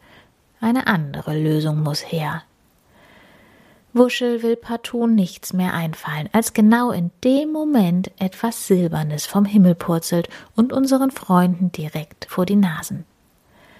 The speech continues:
Eine diebische Elster hat in der Stadt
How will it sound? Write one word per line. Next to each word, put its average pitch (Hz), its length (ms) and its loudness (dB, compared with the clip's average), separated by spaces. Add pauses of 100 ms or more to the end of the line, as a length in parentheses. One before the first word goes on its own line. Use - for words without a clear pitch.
(640)
Eine 277 260 2
diebische 214 600 -2
Elster 247 460 0
hat 196 140 -6
in 190 140 -2
der 190 120 -2
Stadt 196 400 -6